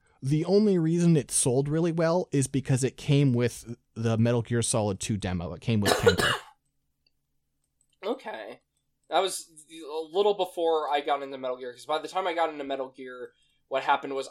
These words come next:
Speaker 2: I watched someone play Metal Gear Solid two Substance and thought it was the most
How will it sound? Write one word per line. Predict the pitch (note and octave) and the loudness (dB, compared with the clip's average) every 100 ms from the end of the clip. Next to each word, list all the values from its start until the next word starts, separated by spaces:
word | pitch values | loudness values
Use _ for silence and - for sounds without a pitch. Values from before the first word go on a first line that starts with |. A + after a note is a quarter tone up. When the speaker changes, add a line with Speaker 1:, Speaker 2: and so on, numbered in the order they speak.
| - | 2
Speaker 2:
I | E3 | 2
watched | D#3+ D3 - | 2 -2 -2
someone | D#3 C#3+ | -6 -6
play | C3 C#3 | -6 -6
Metal | C3 C3+ | -4 -6
Gear | C3+ C3 | -6 -12
Solid | B2+ C#3 B2 - | -6 -4 -4 -8
two | C3 | -14
Substance | - C#3+ C3+ - A#2 C3 | -6 -6 -6 -8 -14 -14
and | B2 | -6
thought | C3+ | -4
it | A#2+ | -4
was | B2 | -10
the | B2+ | -12
most | B2+ A#2+ - | -10 -12 -14